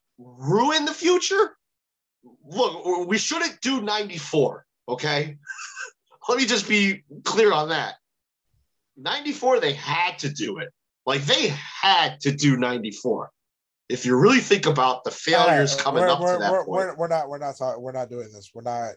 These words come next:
Speaker 2: getting,
Speaker 1: But,
Speaker 2: um,
Speaker 1: but no, wait. But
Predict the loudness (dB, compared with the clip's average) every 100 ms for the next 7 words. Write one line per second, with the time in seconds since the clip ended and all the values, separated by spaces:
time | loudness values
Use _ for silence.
0 | -12 -10 -10 -12 -8 -2 2 0 -2 -6
1 | 0 2 4 2 0 -2 _ _ _ _
2 | _ _ -2 0 0